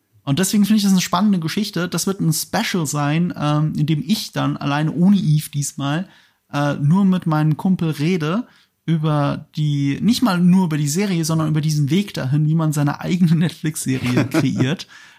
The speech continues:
Speaker 1: Das ist halt, gerade aus deutscher Sicht, finde ich das verdammt spannend. Und, äh, ich frage mich, wie er das gemacht hat. <laughs>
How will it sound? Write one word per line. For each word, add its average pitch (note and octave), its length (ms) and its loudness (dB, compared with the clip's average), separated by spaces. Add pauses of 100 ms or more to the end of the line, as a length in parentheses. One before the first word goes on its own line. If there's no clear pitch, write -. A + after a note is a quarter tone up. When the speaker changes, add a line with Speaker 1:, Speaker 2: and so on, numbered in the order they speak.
(120)
Speaker 1:
Das D#3+ 180 -2
ist F#3+ 140 0
halt, F3 240 2
gerade E3+ 240 0
aus F3+ 140 0
deutscher F3 340 -2
Sicht, C3 300 -4
finde D3 180 0
ich C#3 60 -4
das - 320 -2
verdammt - 580 0
spannend. D#3 560 0 (300)
Und, D3 420 2
äh, C3+ 380 0 (400)
ich D3+ 140 -4
frage E4+ 180 -4
mich, D4 120 -2
wie G3+ 40 0
er D#3 40 0
das D3 180 -4
gemacht D3+ 300 -2
hat. - 140 -8 (400)
<laughs> - 400 -8